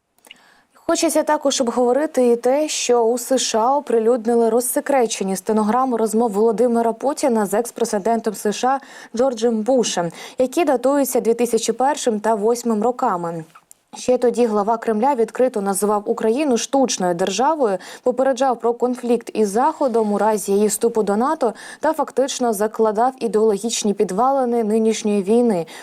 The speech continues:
Опубліковані документи демонструють, що агресивна позиція Росії щодо України була сформована задовго до дві тисячі чотирнадцятого року.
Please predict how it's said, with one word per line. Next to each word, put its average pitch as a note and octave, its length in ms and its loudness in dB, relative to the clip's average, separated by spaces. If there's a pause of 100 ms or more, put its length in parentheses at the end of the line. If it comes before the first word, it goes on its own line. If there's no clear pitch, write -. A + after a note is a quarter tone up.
(140)
Опубліковані C4+ 680 0
документи A#3+ 560 0
демонструють, A3 640 0
що - 120 0
агресивна A#3 560 2
позиція G#3+ 480 0
Росії A#3 400 2
щодо G#3 300 0
України C4+ 420 0
була G3+ 240 2
сформована A#3 640 0 (280)
задовго B3+ 560 0
до A3+ 180 2
дві G3+ 140 -2
тисячі A3 460 0
чотирнадцятого A3 800 0
року. F3+ 360 0